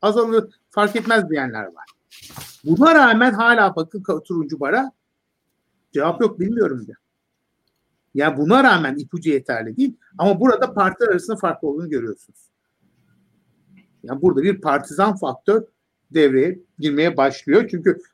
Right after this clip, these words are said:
artık şöyle bir şey olduğunu düşünüyoruz. Hani bunun üzerine bir yazı yazacağız yakın zamanda. Kim imza çekebilir? Hükümet. Demek ki hükümetin eylemidir diyen insan olmuş olabilir burada.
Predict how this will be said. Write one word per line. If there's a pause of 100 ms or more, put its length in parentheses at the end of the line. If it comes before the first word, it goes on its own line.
(120)
artık (240)
şöyle
bir
şey
olduğunu
düşünüyoruz.
Hani
bunun
üzerine
bir
yazı
yazacağız
yakın
zamanda. (920)
Kim
imza
çekebilir?
Hükümet.
Demek
ki
hükümetin
eylemidir
diyen
insan
olmuş
olabilir
burada.